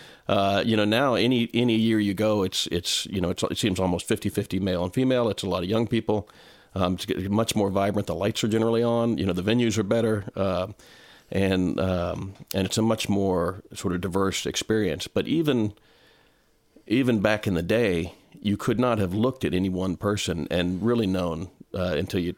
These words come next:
talked to them what their background was, where they came from, what, what job they had, if any, what, you know, um,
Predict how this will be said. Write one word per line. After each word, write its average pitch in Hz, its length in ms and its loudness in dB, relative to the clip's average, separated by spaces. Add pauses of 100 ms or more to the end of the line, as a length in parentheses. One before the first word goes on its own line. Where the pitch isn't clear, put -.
talked 90 220 -2
to - 60 -2
them 76 100 -4
what 87 140 -4
their - 80 -8
background 95 440 -4
was, 90 220 -2
where 92 100 -6
they 87 120 -8
came 90 240 -2
from, 87 340 -4
what, - 140 -4
what 87 280 -12
job 92 280 -2
they 80 100 -2
had, 90 280 -4
if - 120 -8
any, 90 300 -6 (360)
what, 92 220 0
you 92 120 2
know, 87 300 -2
um, 95 520 -2